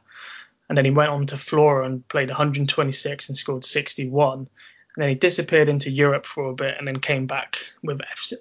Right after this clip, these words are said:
F C I Tallinn and finished joint, joint top goal scorer with, um, Minot Sappinen in twenty seventeen. He scored twenty-seven goals. So he's a natural goal scorer at this level. So if they can get him fit,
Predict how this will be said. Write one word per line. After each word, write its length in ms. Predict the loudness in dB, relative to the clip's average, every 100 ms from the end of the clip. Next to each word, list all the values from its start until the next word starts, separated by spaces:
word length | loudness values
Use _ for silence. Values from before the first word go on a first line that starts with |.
| -2
F 160 | 0 0
C 220 | 0 2
I 160 | 2
Tallinn 460 | 0 -8 -10 -10 -14 _ -20 -20 _ _ -16
and 100 | -2
finished 460 | 2 2 0 _
joint, 320 | -4 -2 -2 -8 _ _ _ 2
joint 320 | 2 2 -2
top 240 | -4 -2
goal 200 | 0 0
scorer 360 | -2 -4 -4 -2
with, 260 | -4 -2
um, 300 | -2 -2 -2
Minot 240 | 0 0 0
Sappinen 580 | 0 0 -4 -8 -8 -8
in 120 | -4
twenty 220 | -2 0
seventeen. 600 | 0 -2 -2 -2 -4 -6 _ -20 -20 -20 _ -12
He 80 | -4
scored 240 | 0 0
twenty-seven 560 | 4 2 4 2 2 4
goals. 460 | 2 2 -4 -12 -14 -20 -6
So 160 | -2
he's 260 | 2 4 4
a 60 | 4
natural 420 | 2 0 -2 -2
goal 260 | 2 2
scorer 360 | 2 -2 -4 -6
at 80 | -8
this 180 | -6 -2
level. 340 | -2 -2 -6
So 140 | -4 0
if 80 |
they 120 | 4 4
can 160 | 2
get 200 | -2 -2
him 140 | -2 -4
fit, 340 | -2 -2 -2